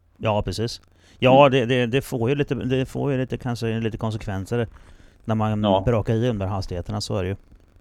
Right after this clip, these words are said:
Speaker 2: Ja, ja, men exakt. Det, det är ett, det är ett av de kändaste exemplen, det är ju när, eh, eh, gud, nu tappar jag namnet.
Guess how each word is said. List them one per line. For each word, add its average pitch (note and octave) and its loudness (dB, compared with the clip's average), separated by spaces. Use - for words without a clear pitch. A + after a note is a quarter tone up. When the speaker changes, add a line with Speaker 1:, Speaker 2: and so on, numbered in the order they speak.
Speaker 2:
Ja, - 2
ja, G#2+ 6
men G#2 2
exakt. - -2
Det, G2+ 0
det F2+ -6
är G2 0
ett, - -4
det G#2 -2
är G#2+ 4
ett - 0
av G2 -2
de G#2 -4
kändaste A2 -2
exemplen, F2 -2
det G2+ -2
är F#2 2
ju F2+ 2
när, F2 2
eh, E2+ 2
eh, F2 -6
gud, E2 -2
nu E2+ -10
tappar F2 -4
jag F2 -4
namnet. E2 -10